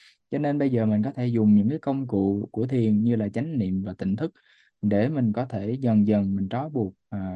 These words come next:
cái con voi điên đó ở một chỗ và từ từ huấn luyện để thuần phục con voi đó, để khi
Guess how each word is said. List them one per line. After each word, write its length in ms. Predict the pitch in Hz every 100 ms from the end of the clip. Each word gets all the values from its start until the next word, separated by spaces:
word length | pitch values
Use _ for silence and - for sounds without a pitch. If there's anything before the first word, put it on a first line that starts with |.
| 92
cái 100 | 117
con 160 | 123 117
voi 160 | 117 117
điên 200 | 113 120
đó 80 |
ở 140 | - 110
một 120 | 104 104
chỗ 280 | 95 104 127
và 60 | 113
từ 120 | 101
từ 220 | 101 98 98
huấn 180 | 143 170
luyện 340 | 101 95 107
để 60 | 113
thuần 220 | 107 101
phục 160 | 101 95
con 180 | - 120
voi 200 | 113 110
đó, 300 | 104 113 143 -
để 220 | 101 110
khi 240 | 147 131